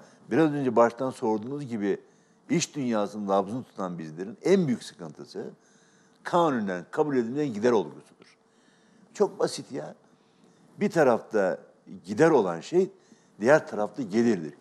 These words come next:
Ki artık maliye sistemde de kontrol ediyor. B A B S dedikleri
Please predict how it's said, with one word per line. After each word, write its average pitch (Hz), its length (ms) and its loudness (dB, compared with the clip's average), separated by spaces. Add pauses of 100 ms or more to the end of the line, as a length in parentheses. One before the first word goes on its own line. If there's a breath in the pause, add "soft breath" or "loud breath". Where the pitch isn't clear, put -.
(360 loud breath)
Ki - 160 0
artık 101 400 0
maliye 101 540 0 (280 loud breath)
sistemde 90 480 -6
de 190 60 10
kontrol 127 400 -4
ediyor. 76 400 -8 (520 soft breath)
B 101 140 4
A 95 160 2
B 92 140 2
S 110 220 0
dedikleri 90 540 -4